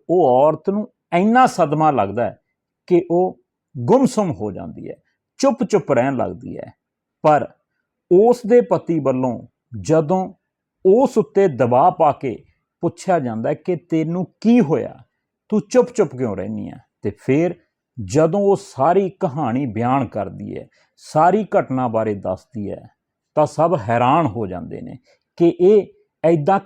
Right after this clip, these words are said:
ਕਿਵੇਂ ਹੋ ਸਕਦਾ ਹੈ। ਸਾਰੇ ਦੋਸਤਾਂ ਨੂੰ ਸਤਿ ਸ਼੍ਰੀ ਅਕਾਲ, ਆਦਾਬ, ਨਮਸਕਾਰ। ਮੈਂ ਤੁਹਾਡਾ ਆਪਣਾ ਬਾਵਾ ਵਿੱਕੀ। ਵੀਡੀਓ ਨੂੰ ਲਾਈਕ ਕਰ ਲਓ, ਜਿਹੜੇ ਦੋਸਤ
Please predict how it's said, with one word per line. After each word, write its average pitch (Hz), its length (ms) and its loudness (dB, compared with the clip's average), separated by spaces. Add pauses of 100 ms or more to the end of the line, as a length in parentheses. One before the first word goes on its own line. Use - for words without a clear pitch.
(100)
ਕਿਵੇਂ 214 260 4
ਹੋ 101 160 -6
ਸਕਦਾ - 380 -12
ਹੈ। - 120 -14 (640)
ਸਾਰੇ 175 360 2
ਦੋਸਤਾਂ 226 280 2
ਨੂੰ 208 120 2
ਸਤਿ - 40 -6
ਸ਼੍ਰੀ 214 120 -4
ਅਕਾਲ, 214 500 4
ਆਦਾਬ, 160 760 4
ਨਮਸਕਾਰ। 104 600 -4
ਮੈਂ 151 260 0
ਤੁਹਾਡਾ 190 360 0
ਆਪਣਾ 135 280 -2
ਬਾਵਾ 98 360 0
ਵਿੱਕੀ। - 380 -8
ਵੀਡੀਓ 185 340 2
ਨੂੰ 233 120 0
ਲਾਈਕ 208 240 2
ਕਰ 214 140 4
ਲਓ, 220 120 2
ਜਿਹੜੇ 175 200 0
ਦੋਸਤ 170 260 -4